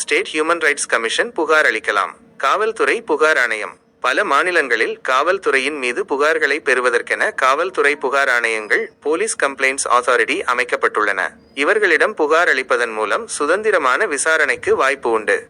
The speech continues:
ஊழல் தடுப்பு பிரிவு, Vigilance and Anti-Corruption Department. லஞ்சம் தொடர்பான புகார்களுக்கு ஊழல் தடுப்பு பிரிவில் புகார் அளிக்கலாம். இரண்டு, மக்கள் சக்தி மற்றும் சமூகத்தின் பங்கு.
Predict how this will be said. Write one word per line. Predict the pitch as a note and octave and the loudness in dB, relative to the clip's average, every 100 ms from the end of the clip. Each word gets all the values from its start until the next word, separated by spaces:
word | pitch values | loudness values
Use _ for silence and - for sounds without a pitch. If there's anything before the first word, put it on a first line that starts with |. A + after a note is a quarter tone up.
| - - D#3+ | -20 -8 -2
ஊழல் | A3 A3 A3 | 2 0 2
தடுப்பு | C#3+ D#3+ F#3+ D#3 | 0 0 -2 0
பிரிவு, | B2+ A2 F#2 - _ A#2+ | 2 2 -2 -6 _ -4
Vigilance | C#3 F3+ D#3+ G#3+ A3 - | -2 0 0 0 -2 -2
and | F#3+ C3+ | 0 0
Anti-Corruption | C#3 E3+ F#3+ C#3+ C#3 - F#3 | 0 -2 -4 -2 -2 -2 -2
Department. | C#3 B2 A#2+ A2 F#2+ - - - A#2+ | 0 0 0 -4 -6 -10 -18 -4 -2
லஞ்சம் | D#3 G#3+ A3+ | 0 -2 0
தொடர்பான | D3 C#3 C3+ C3 B2 B2 | 2 2 2 0 0 -2
புகார்களுக்கு | C#3 C#3+ B2+ A2 A2 C#3+ - C3 | 0 2 2 -2 0 0 0 0
ஊழல் | F#3+ G#3 G#3 | 2 2 2
தடுப்பு | D3 E3 G3 F3+ | 0 0 -4 0
பிரிவில் | C3+ B2+ A#3 D#3+ | 0 0 -2 -2
புகார் | C#3+ D3+ C3+ | 0 2 2
அளிக்கலாம். | A2+ A2+ G2+ E2+ - _ _ _ | 0 -2 -2 -4 -8 _ _ _
இரண்டு, | A#2+ D3 A#2+ F2 - _ _ - | -2 0 0 -4 -8 _ _ -2
மக்கள் | C3 - A3 A3 | -2 2 0 0
சக்தி | D3 - F#3 G#3+ | -4 -4 -6 -2
மற்றும் | C3 B2+ G3 D3+ | -2 -2 -2 -2
சமூகத்தின் | C3+ F3 F3 F#3+ F3+ A#2+ | -2 -2 -2 -2 -2 -4
பங்கு. | A2+ A2+ | -2 -4